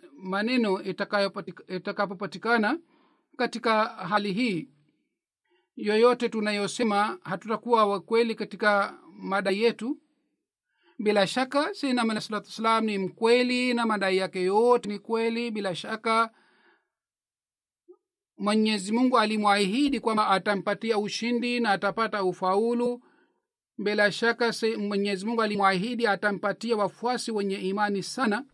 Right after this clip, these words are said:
Lakini ikiwa sisi hatuna hali ya aina hii na sifa za aina hii, basi hatutahesabiwa pamoja na wafuasi wa Sayyidina Muhammad sallallahu alaihi wasallam.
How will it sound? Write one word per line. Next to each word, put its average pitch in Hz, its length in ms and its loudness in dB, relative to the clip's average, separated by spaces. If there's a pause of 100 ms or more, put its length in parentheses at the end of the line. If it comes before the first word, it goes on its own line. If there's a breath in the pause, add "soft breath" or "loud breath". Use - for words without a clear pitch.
(420 soft breath)
Lakini 226 400 0
ikiwa 214 420 0
sisi 262 280 -4
hatuna 240 340 -2
hali 240 260 0
ya 226 60 -2
aina 226 200 -2
hii 247 180 -2
na 226 120 -2
sifa 240 300 -4
za 208 80 -2
aina 208 180 0
hii, 254 60 -2
basi 254 300 -4
hatutahesabiwa 220 1040 0 (340 loud breath)
pamoja 233 280 4
na 214 80 -2
wafuasi 233 680 0
wa 208 200 0
Sayyidina 220 280 -4
Muhammad 202 240 0
sallallahu 190 280 -4
alaihi 208 100 -8
wasallam. 214 500 -6